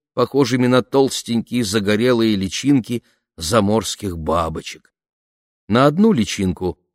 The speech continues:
с самой лакомой шоколадной спинкой в попыхах кто-то наступил. Нежное сливочное содержимое выдавилось прямо в лужу, и по дождевой воде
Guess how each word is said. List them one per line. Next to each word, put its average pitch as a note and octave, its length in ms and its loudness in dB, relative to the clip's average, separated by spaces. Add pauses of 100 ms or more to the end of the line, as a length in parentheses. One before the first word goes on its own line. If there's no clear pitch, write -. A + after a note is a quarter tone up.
(100)
с - 60 -10
самой A#2+ 480 0
лакомой G#2 540 0
шоколадной G#2+ 640 -4
спинкой A2 760 -4 (260)
в - 160 -20
попыхах F3 640 0
кто-то - 320 -2
наступил. E3 800 -2 (420)
Нежное C3+ 500 2
сливочное C3+ 600 2
содержимое B2+ 880 2 (240)
выдавилось D#3 760 4
прямо E3 400 4
в D#3 120 0
лужу, D#3 560 4 (380)
и A#2 100 0
по A2+ 140 0
дождевой A2+ 560 2
воде A2+ 580 4